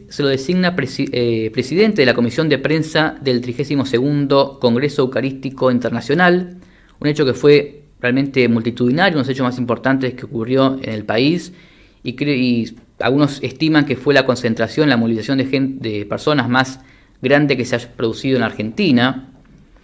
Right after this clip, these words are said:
Y es también ese congreso el marco histórico donde se desarrolla dos de sus novelas, El Cajal y Oro, que son dos novelas que siguen la misma historia, o sea, Oro es continuación del Cajal, que escribe en mil novecientos treinta y cuatro.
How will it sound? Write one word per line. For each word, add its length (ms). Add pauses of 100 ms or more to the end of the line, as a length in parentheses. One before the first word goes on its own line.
(400)
Y 80
es 80
también 260
ese 320
congreso 800
el 200
marco 240
histórico 760
donde 200
se 140
desarrolla 800 (320)
dos 180
de 80
sus 100
novelas, 640
El 160
Cajal 460
y 100
Oro, 400 (100)
que 60
son 300
dos 180
novelas 280
que 260
siguen 180
la 60
misma 140
historia, 240
o 20
sea, 260
Oro 240
es 80
continuación 380
del 100
Cajal, 420 (1400)
que 180
escribe 520
en 100
mil 100
novecientos 400
treinta 300
y 60
cuatro. 600